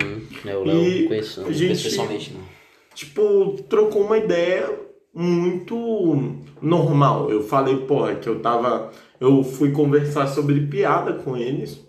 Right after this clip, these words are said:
Speaker 1: Uhum.
Speaker 2: mas uma conversa muito normal. E aí eles perguntaram se eu tava começando e tal. E eles me falaram justamente o lance de que eu lidei com eles de maneira normal.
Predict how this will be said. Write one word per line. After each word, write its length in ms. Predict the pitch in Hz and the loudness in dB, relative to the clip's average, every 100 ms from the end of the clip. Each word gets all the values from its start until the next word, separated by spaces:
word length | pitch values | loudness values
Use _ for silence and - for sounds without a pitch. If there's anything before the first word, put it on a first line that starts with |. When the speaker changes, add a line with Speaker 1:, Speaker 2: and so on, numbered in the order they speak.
| _ | _
Speaker 1:
Uhum. 340 | 107 110 98 110 | -6 -4 -4 -2
Speaker 2:
mas 480 | 127 127 123 117 - | 2 2 2 -2 -6
uma 240 | 120 120 | -4 -2
conversa 500 | 120 120 123 123 127 | -2 0 0 0 -2
muito 380 | 117 120 - 151 | -4 -4 -2 0
normal. 800 | 147 143 143 123 123 147 - - - - - | 2 0 -2 -4 -2 -4 -8 -16 -20 -20 0
E 80 | 180 | 4
aí 220 | 175 170 | 6 4
eles 260 | 170 180 | 2 -2
perguntaram 680 | - 202 196 202 240 220 151 | -2 0 0 -2 -4 -2 -2
se 100 | - | -2
eu 120 | 143 143 | -2 0
tava 340 | 131 135 139 | 0 0 -4
começando 720 | 147 175 185 - 156 170 170 | -2 -2 -2 -2 0 0 -2
e 80 | 143 | -4
tal. 420 | 139 143 139 - - - - _ | -4 -4 -6 -12 -20 -20 -20 _
E 100 | 180 | 4
eles 400 | 185 185 220 - | 6 6 0 -2
me 140 | 214 226 | -2 -2
falaram 580 | - 226 185 196 202 | -2 0 0 0 -2
justamente 840 | 156 175 - 190 170 160 165 - 196 | -2 -4 -4 -2 0 0 0 -2 -2
o 100 | 180 | 0
lance 480 | 160 160 - 196 180 | 2 0 -2 -8 -8
de 180 | 190 | -10
que 520 | - - 220 226 226 - - - _ | -12 -12 -8 -8 -10 -18 -20 -20 _
eu 280 | 185 170 175 | 4 6 6
lidei 520 | 151 170 156 160 165 165 | 4 4 6 6 4 2
com 100 | 160 | 2
eles 320 | 160 165 139 | 2 2 2
de 120 | 160 | -2
maneira 880 | 180 185 170 151 147 - 107 95 - 330 339 - - | -2 -2 0 0 0 0 -2 -6 -10 -10 -10 -10 -12
normal. 680 | 294 254 - 453 427 - | -6 -6 -2 -2 -2 -6